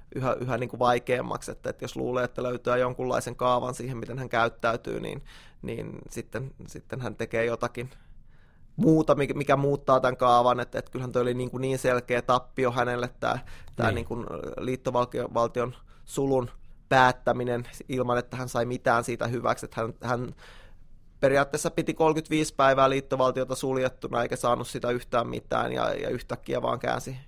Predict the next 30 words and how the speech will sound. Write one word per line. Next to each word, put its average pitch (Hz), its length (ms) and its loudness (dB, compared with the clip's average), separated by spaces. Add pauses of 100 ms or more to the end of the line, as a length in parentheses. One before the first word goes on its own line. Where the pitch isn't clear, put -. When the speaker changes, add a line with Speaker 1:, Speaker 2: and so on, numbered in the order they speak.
Speaker 1:
käänsi 123 280 -4
niinku 123 220 -10
mielensä. 113 460 -8
Mut 123 220 -12
että - 220 -10 (280)
toki 131 180 0
se 135 100 -4
kertoo 147 360 2
jotain, 143 380 4
että 131 200 0
jotkut 139 340 0
asiat 127 280 0
häntä 135 200 -2
kiinnostaa, 131 680 0
että 123 200 -2
ehkä 123 220 -4
se 123 60 -10
tässä 127 300 -2
nimenomaan 123 520 0
oli 127 160 2
se, 127 160 -4 (320)
se - 60 -8
niinku 127 200 -4
taloudellisten 120 680 2
kustannusten 123 680 -4 (320)
nousu 123 460 6
ja 117 140 0
siinä 123 260 -2
vaiheessa, 123 380 -2
kun, 120 200 -6